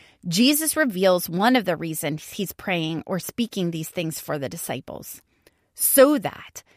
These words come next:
his joy will be complete in them. This joy will not be circumstantial, just as his was not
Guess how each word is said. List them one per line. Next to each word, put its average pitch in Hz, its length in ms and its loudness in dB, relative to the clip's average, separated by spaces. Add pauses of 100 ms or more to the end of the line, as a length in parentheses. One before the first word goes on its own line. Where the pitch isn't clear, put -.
(140)
his 226 280 4
joy 175 520 0
will 185 200 0
be 170 160 -8
complete 165 580 -8
in 170 180 -2
them. - 320 -14 (1200)
This 190 420 6
joy 185 440 4
will 180 140 2
not 185 540 2
be 170 280 -6
circumstantial, 147 960 -8 (1000)
just 220 400 4
as 277 220 4
his 269 480 2
was 180 260 2
not 175 300 0